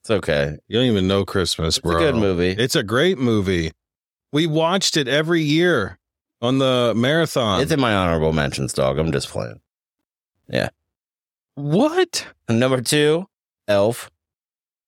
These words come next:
Speaker 2: I knew that was coming.
Speaker 1: I love that movie.
Speaker 2: It's too high.
Speaker 1: It's not too high. It's amazing. What's your number two?
Speaker 2: Home Alone Two, Lost in New York.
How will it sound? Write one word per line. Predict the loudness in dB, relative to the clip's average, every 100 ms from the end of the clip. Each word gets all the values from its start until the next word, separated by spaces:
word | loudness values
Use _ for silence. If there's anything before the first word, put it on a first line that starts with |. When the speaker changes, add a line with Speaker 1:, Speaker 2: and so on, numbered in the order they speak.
| _ -4
Speaker 2:
I | 0
knew | 2 2
that | 2 0
was | -2 -2
coming. | 0 2 0 -2 -8 _ _ _ _ -2
Speaker 1:
I |
love | 0 2
that | 0 0
movie. | 0 0
Speaker 2:
It's | 0
too | 0 2
high. | 2 0 -2 _ _ _ _ _ _
Speaker 1:
It's | _
not | -2 -2
too | 0 0
high. | 2 2
It's | 2 0
amazing. | 0 2 2 0 -2 -4 -8 _ _ _ _ _ _ -6
What's | -4 0
your |
number | 0 0
two? | 0 -2 -2 -8 _ _ _ _ _ _
Speaker 2:
Home | -2 2
Alone | 2 2 0
Two, | 0 2 2
Lost | 2 0 0
in | 0
New | 2
York. | 2 2 2 0 -6